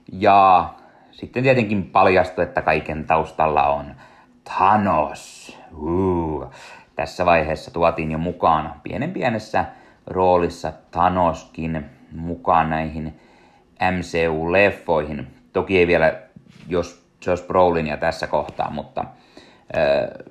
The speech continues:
Thanos tuotiin mukaan sinne hieman niin kuin taustapiruksia. Ö, pikkuhiljaa luodaan sitä isompaa uhkaa sitten.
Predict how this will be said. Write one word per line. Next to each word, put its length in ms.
Thanos 280
tuotiin 440
mukaan 480
sinne 300
hieman 280
niin 120
kuin 240
taustapiruksia. 1300
Ö, 160
pikkuhiljaa 640
luodaan 460
sitä 320
isompaa 680
uhkaa 420
sitten. 400